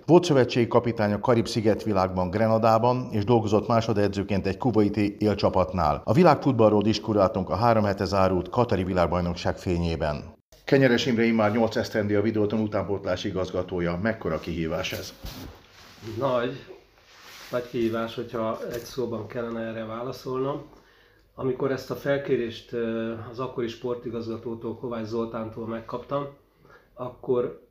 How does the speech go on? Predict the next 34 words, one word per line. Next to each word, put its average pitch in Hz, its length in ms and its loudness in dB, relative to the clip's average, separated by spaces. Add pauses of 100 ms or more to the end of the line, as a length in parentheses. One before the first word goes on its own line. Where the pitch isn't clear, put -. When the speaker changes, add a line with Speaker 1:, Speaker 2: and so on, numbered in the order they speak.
(120)
Speaker 2:
úgy 139 220 -6
éreztem, 123 580 -4
hogy, 117 480 -6
ö, 120 380 -2 (100)
hogy, 113 400 -6
ö, 113 200 -4 (720)
ez 113 140 -10
a 117 60 -2
feladat, 117 420 -2
ez 110 140 -4
rám 104 280 -4
vár. 101 320 -12 (320)
Meg 135 180 -4
is 127 140 -4
mondom, 120 260 -2
hogy 113 180 -4
miért. 98 400 -8 (760)
Ö, - 40 -14 (320)
előtte 139 560 -2 (280)
hosszabb 123 300 -6
ideig 117 280 -2
dolgoztam 117 520 -4
M 123 440 -8
T 117 80 -6
K-ban 104 260 -8
utánpótlásnál, 131 1000 -4 (220)
utána 113 340 -4 (840)
az 123 180 -8
N 120 40 -4
B 113 40 -6
egyben 113 380 -2
Egervári 113 460 -4
Sándor 110 400 -8
segítőjeként, 110 960 -8